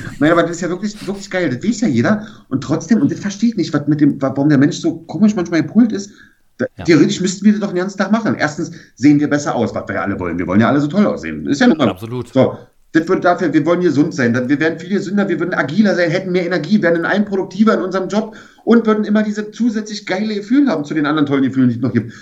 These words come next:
Speaker 2: Warum, also, was ist, ich, was, also, wirklich, ihr könnt mich ja, ich würd mich ja mit mir selber streiten, wenn ich nicht so viel Selbstliebe auch hätte.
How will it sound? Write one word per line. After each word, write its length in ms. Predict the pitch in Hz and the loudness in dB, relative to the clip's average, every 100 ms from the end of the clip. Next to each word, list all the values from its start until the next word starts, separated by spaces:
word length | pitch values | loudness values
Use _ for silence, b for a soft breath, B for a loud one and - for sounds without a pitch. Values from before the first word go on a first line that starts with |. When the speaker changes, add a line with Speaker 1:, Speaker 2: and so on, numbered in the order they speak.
| B | B
Speaker 2:
Warum, 420 | - - 127 165 - | -4 -2 -2 -8 -8
also, 160 | 110 107 | -8 -2
was 160 | 143 | -4
ist, 260 | 107 - - | -4 -10 -10
ich, 180 | 110 104 | -12 -6
was, 180 | 113 113 | -8 -4
also, 260 | 104 107 107 B | 0 0 -2 B
wirklich, 220 | - 180 120 | 2 4 4
ihr 60 | |
könnt 180 | 139 147 | 2 2
mich 100 | 160 | 2
ja, 120 | 165 | 0
ich 100 | 143 | 0
würd 120 | 135 160 | -2 -4
mich 100 | 160 | -4
ja 60 | |
mit 140 | 156 - | -4 -2
mir 60 | |
selber 220 | 135 190 | -2 0
streiten, 320 | 196 113 107 107 | -2 -2 -2 -2
wenn 80 | |
ich 80 | 113 | -2
nicht 100 | 113 | -4
so 60 | 110 | -6
viel 100 | 113 | -4
Selbstliebe 400 | 110 - - 95 | -2 -4 -4 -4
auch 140 | 90 | -4
hätte. 260 | 92 139 147 | -4 -4 -6